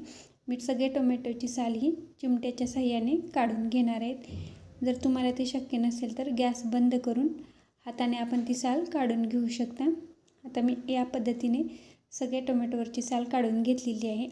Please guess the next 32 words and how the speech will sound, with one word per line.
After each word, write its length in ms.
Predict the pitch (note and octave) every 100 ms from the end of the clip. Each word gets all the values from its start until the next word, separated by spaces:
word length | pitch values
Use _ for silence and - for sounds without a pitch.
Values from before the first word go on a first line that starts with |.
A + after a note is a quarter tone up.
| -
अगदी 320 | A3+ A3+ C#4+
सहज 380 | - C4+ C4 A#3+
अशी 280 | B3 - E4 - - - _ -
निघते. 400 | B3+ B3 B3+ C#4+ - - -
आता 140 | A#3+ B3
आपण 240 | A#3+ C4
गॅस 400 | B3+ C4+ D#4+ - B3
बंद 360 | B3+ B3 A#3+
करून 420 | B3 B3+ A#3+ A3+ A#3
घ्यायचा 400 | B3 A#3 A#3 A#3
आहे. 200 | A#3 D#4+ - - _
त्यानंतर 380 | B3+ A#3+ A#3+ A#3+
आपण 220 | A#3+ A#3+
इथे 200 | A#3+ A#3+
मॅशरने 580 | B3 B3+ B3 B3+ A#3+ B3
टोमॅटो 500 | B3 B3 A#3 A#3+ C#4 E4+ - - - _
एकदम 400 | B3+ A3 C4+ C4+
बारीक 320 | B3+ A#3 A#3+ A#3+
असे 160 | B3+
आपल्याला 440 | A#3 A#3+ A#3 A#3 E4 -
करून 320 | C4+ A#3+ A3+
घ्यायचे 380 | A3+ A#3+ A#3 A#3
आहेत. 100 | A#3 - -
टोमॅटो 360 | B3 A#3+ A#3 A#3+
हे 120 | A#3 B3
छान 280 | - B3 A#3+
एकदम 340 | A#3 G3 B3+
मऊ 300 | A#3+ B3 A#3+
असे 240 | A#3 - E4 - - - _
शिजले 360 | - C4+ - A3+
गेलेले 380 | A#3 A#3 A3+ A3
आहेत. 140 | A3+